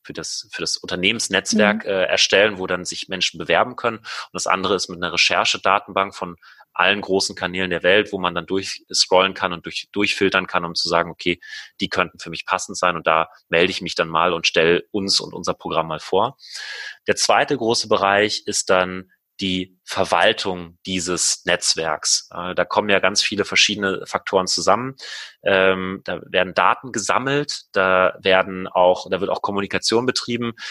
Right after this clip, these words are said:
Speaker 1: da muss vielleicht auch Informationsaustausch unter den Teams innerhalb der Unternehmen funktionieren und das Ganze,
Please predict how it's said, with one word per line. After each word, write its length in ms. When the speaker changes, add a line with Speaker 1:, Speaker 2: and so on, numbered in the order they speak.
Speaker 1:
da 80
muss 180
vielleicht 300
auch 120
Informationsaustausch 1300
unter 280
den 200
Teams 400
innerhalb 360
der 100
Unternehmen 580
funktionieren 800
und 100
das 140
Ganze, 420